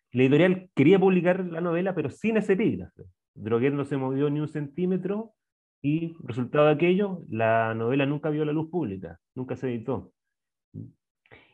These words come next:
Y recién a fines, eh,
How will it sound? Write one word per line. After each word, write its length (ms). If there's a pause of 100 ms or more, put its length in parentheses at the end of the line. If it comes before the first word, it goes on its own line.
Y 80
recién 360
a 180
fines, 560 (380)
eh, 500